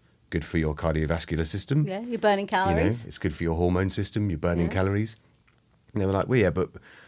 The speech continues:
Speaker 1: but how often do you do that?" And I, and I sort of just totaled it up for that particular week, and it was, like, something like nine hours.
Speaker 2: Mm-hmm.
Speaker 1: Um, and they were completely taken aback.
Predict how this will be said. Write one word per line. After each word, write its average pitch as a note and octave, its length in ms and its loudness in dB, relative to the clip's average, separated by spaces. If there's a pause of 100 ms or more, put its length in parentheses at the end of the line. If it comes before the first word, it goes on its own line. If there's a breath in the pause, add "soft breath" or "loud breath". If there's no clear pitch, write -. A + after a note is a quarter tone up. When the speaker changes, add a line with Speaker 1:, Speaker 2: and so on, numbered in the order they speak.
(140 loud breath)
Speaker 1:
but - 120 2
how A2 180 4
often G#2+ 260 0
do G2+ 100 2
you G#2+ 140 6
do B2 100 4
that?" C3+ 260 0 (960 soft breath)
And F2 140 0
I, F2+ 140 4 (240)
and G2 80 0
I F#2 80 2
sort F2+ 220 0
of G#2 120 -4
just - 180 -6
totaled F2 440 0
it D#2+ 80 -2
up C#2+ 160 -2
for - 140 -6
that D#2 180 -2 (100)
particular - 500 -4
week, D2+ 400 -6 (160)
and D#2 120 -2
it C2 60 -4
was, D2+ 120 -4
like, D2+ 200 0 (540 soft breath)
something F#2 240 0
like A#1+ 120 0
nine D#2+ 280 4
hours. C2+ 460 -2 (140)
Speaker 2:
Mm-hmm. A3+ 240 -2 (720 loud breath)
Speaker 1:
Um, D#2+ 460 0 (640)
and E2+ 120 2
they F2 140 4
were E2+ 400 4 (540)
completely G2+ 540 0
taken E2 280 0
aback. - 400 -6